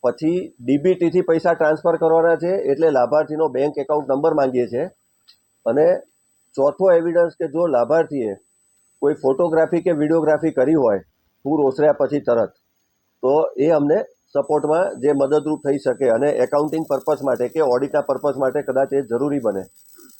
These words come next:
એટલા માટે એ રીતે અમે ચાર, મહત્તમ ચાર પ્રકારના ડોક્યુમેન્ટ માંગીએ છીએ. પાંચમી જે કેટેગરી છે કે જેમાં પ્રમાણમાં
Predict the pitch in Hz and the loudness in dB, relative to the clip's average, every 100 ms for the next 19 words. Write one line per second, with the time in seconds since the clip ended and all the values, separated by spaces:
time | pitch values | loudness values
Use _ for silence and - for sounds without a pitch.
0 | - 117 - 127 104 104 - 147 156 156 | -12 -4 -2 0 0 -2 -4 -2 -2 0
1 | 160 160 165 135 147 156 127 139 - 165 | 2 0 0 2 2 0 -2 -2 0 -2
2 | 196 - _ _ _ _ - 147 151 147 | -2 -10 _ _ _ _ -2 0 0 -2
3 | 147 151 139 117 143 131 120 107 113 110 | -2 -2 -2 -2 -2 -2 -2 -2 -2 -2
4 | 151 214 _ - - - - 170 - _ | -4 -6 _ -20 -20 -12 -8 -8 -10 _
5 | _ _ _ - 113 226 214 220 214 196 | _ _ _ -2 -2 0 0 2 2 2
6 | 175 175 156 135 117 98 - _ _ _ | 2 2 2 0 -4 -6 -8 _ _ _
7 | _ _ _ _ _ _ - 151 143 147 | _ _ _ _ _ _ -4 -2 0 2
8 | 185 202 - _ - 131 147 165 185 208 | 2 0 -4 _ -6 -2 0 2 2 0